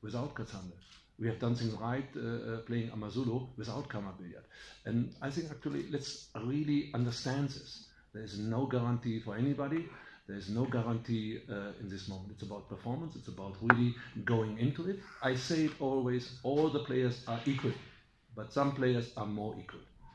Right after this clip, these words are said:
And this, who is in this moment more equal, that's a decision of a technical team during the week preparing, uh, uh, this game. And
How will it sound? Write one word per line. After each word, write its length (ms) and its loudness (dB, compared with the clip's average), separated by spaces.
And 180 -4
this, 400 2
who 120 4
is 180 -4
in 100 0
this 220 2
moment 300 4
more 220 0
equal, 360 0
that's 200 -4
a 60 2
decision 500 2
of 100 -6
a 60 -6
technical 480 2
team 280 -2
during 240 6
the 80 6
week 320 4
preparing, 480 -4
uh, 60 -8
uh, 480 -6
this 140 -8
game. 300 4
And 120 2